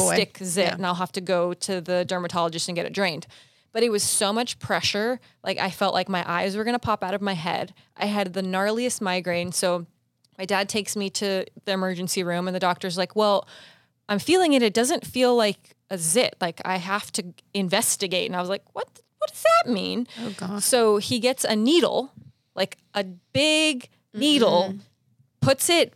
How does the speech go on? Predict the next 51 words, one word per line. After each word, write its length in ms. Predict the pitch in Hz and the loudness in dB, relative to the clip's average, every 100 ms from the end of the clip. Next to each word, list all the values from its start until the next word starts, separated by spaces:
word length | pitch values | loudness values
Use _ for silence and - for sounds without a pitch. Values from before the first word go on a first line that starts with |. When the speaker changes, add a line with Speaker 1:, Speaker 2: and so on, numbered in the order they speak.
| - _ 208 | -12 _ -6
Speaker 1:
he's 240 | 247 233 | -2 2
like, 160 | 240 226 | 2 2
"I'm 180 | 285 311 | 0 2
just 160 | 311 | 0
gonna 120 | 302 269 | 2 4
Speaker 2:
Mm-mm. 60 | |
Speaker 1:
use 160 | 254 208 | 2 4
this." 240 | 247 247 | 4 4
And 60 | 240 | 4
he's, 120 | 226 | 2
like, 140 | 202 196 | 2 0
explaining 480 | - - 196 220 | -2 0 2 2
what 120 | 208 202 | 2 0
he's 120 | 185 | 0
gonna 160 | 202 | 0
do. 140 | 190 214 | 2 2
And 80 | 202 | 2
I'm 80 | 190 | 0
like, 140 | 185 | 0
"I 80 | 285 | 0
really, 600 | 277 202 277 320 262 202 - _ - | 0 2 2 2 0 -2 -6 _ 0
I 100 | 226 | 2
don't 180 | 294 240 | 4 2
need 140 | 262 | 2
to 80 | 214 | 0
know. 340 | 185 202 196 175 | 2 2 2 0
Just 140 | - 311 - | 0 2 4
Speaker 2:
Like 80 | 269 | 4
some 0 | |
Speaker 1:
fucking 360 | 311 359 330 | 4 4 0
figure 340 | - 302 294 302 | 2 0 4 4
out 160 | 262 | 4
what's 160 | 226 185 | 4 4
Speaker 2:
ghetto 180 | 226 247 | 4 6
Speaker 1:
going 240 | 220 214 214 | 6 6 4
on." 20 | |
Speaker 2:
lasik 180 | 202 165 | 2 0
eye 140 | 190 | 0
surgery 460 | 240 214 190 180 170 | 2 2 0 2 4
Speaker 1:
<laughs> 20 | |
Yeah. 60 | 190 | 4
Speaker 2:
happening 420 | - 190 190 185 | 2 -2 -6 -4
there. 180 | 175 170 | -4 -2
I'd 140 | 208 208 - | -4 -6 -14
freak 400 | - - 220 220 | -12 0 2 2
out. 340 | 196 247 175 254 | 2 2 2 2
Speaker 1:
He, 140 | 277 | 4
like, 160 | 240 - | 4 0
comes 360 | 269 269 247 | 0 2 2
right 360 | 220 202 226 - | 0 2 2 2
in 340 | 220 220 220 | 0 2 0